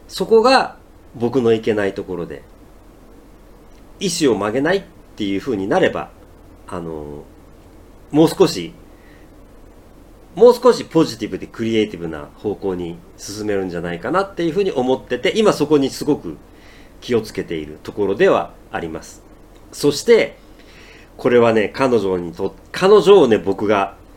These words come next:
見習わなければいけないところで。最後に今日は、あの、日本語でね、四字熟語っていうのがありまして、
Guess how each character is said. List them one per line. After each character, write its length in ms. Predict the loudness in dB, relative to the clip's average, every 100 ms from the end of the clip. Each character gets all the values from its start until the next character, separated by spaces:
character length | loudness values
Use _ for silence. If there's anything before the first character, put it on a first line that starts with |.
| -18 -6
見 180 | -2
習 280 | 0 2 2
わ 100 | 0
な 140 | 0 -2
け 140 | -4
れ 80 | -4
ば 140 | -8
い 80 | -10
け 160 | -10 -10
な 140 | -10
い 60 | -12
と 140 | -14
こ 140 | -14
ろ 120 | -14 -14
で。 160 | -18 -20 -20 -20 -20 -10
最 320 | 0 4 4
後 100 | 4
に 120 | 0
今 180 | 2 2
日 60 | 4
は、 340 | 4 4 0 -12 -20 -10
あ 120 | -6
の、 200 | -4 -2
日 80 | 2
本 320 | 6 6 6
語 100 | 6
で 120 | 6
ね、 200 | 2 4
四 180 | 4 4
字 120 | 2
熟 260 | -4 -2 0
語 140 | -2
っ 60 | -2 -12 -12
て 80 | -6
い 140 | -6 -6
う 40 |
の 100 | -8
が 180 | -8 -6
あ 60 | -4
り 80 |
ま 140 | -4 -6
し 100 | -8
て、 220 | -12